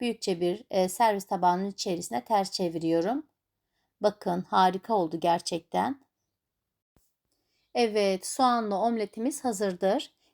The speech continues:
Gerçekten nefis oldu. Kahvaltı sofralarınıza farklı lezzetler arıyorsanız ve her gün ne yapsam diye düşünüyorsanız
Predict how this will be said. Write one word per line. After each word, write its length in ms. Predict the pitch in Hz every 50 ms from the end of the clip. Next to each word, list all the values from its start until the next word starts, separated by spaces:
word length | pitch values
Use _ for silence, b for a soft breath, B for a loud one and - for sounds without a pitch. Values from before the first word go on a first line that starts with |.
| _ -
Gerçekten 680 | 214 202 202 - - 180 170 - - 208 226 233 220
nefis 340 | 208 202 - 208 190 - 190
oldu. 480 | 180 170 165 160 175 196 247 302 b b b b b b b
Kahvaltı 500 | - 285 277 262 262 254 254 247 - -
sofralarınıza 760 | - 247 226 - 233 202 196 190 180 180 180 175 170 196 190 196
farklı 460 | - - 233 220 220 220 262 254 240
lezzetler 480 | 226 208 190 - 190 185 - 220 214
arıyorsanız 800 | 202 190 185 196 190 180 175 - - 175 156 156 160 160 - -
ve 100 | 185 185
her 260 | 180 - 240 226 220
gün 240 | 220 196 202 190 202
ne 80 | 247 269
yapsam 480 | 262 233 - - - 214 190 190 180
diye 180 | 180 180 170 175
düşünüyorsanız 800 | 190 - - 220 214 208 196 185 - - 180 170 175 196 -